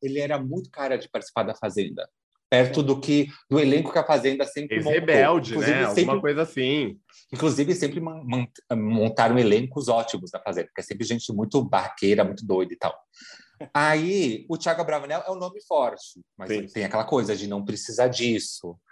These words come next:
Speaker 1: né? A Nayara Azevedo, eu me surpreendi, virei fã da Nayara, mas assim, quando saiu a lista, eu falei,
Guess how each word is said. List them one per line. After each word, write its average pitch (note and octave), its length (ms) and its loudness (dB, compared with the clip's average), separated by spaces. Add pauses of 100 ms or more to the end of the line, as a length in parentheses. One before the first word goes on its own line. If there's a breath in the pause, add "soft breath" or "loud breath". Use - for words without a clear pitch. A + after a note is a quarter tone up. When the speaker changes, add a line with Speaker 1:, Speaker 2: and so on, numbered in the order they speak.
(340 soft breath)
Speaker 1:
né? C3 520 0
A D3 100 2
Nayara D#3+ 360 4
Azevedo, D3+ 920 -2 (380)
eu C3 160 -8
me C3 100 0
surpreendi, D3 540 0
virei G#2+ 340 0
fã C#3 180 2
da D3+ 120 2
Nayara, A#2+ 500 0
mas B2+ 160 -4
assim, D3 420 -10
quando F#3 300 0
saiu D3 340 0
a A#2+ 60 2
lista, E3 460 -4
eu C3 60 -6
falei, D3+ 200 -10